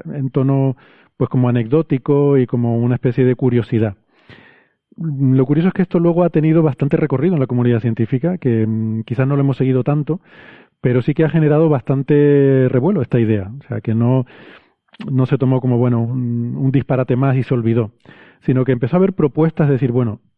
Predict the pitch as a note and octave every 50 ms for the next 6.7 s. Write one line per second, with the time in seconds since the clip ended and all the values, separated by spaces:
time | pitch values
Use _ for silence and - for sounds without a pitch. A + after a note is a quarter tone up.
0 | _ _ _ - F3 E3+ - F#3+ E3+ D#3 D#3+ D3 C#3 C#3+ D3+ D3+ - C#3+ C#3 C3
1 | - D3 B2+ C3+ C3+ B2 A#2+ - D3 B2+ A#2+ B2 C3+ D3 E3 D#3 - - D#3+ E3
2 | F3+ E3 D3+ C#3+ C3 C3 C3+ C3 C3 B2+ C3 C3 B2 B2 _ _ _ _ _ _
3 | _ _ _ _ _ _ - - A#2+ C3 C#3+ C#3 C3 - - - - B2 A#2+ A2+
4 | A#2+ A#2+ A#2+ A#2+ A#2+ A#2+ A#2 A#2 B2 - A2+ - - D3 D3+ C#3+ A#2+ G#2+ - -
5 | - - - - - - - _ _ _ _ _ _ _ _ _ _ - B2+ B2+
6 | B2 A#2+ A#2+ A#2 A#2 A#2 A#2 A2+ A2+ A2+ A2 A2 G#2 G2+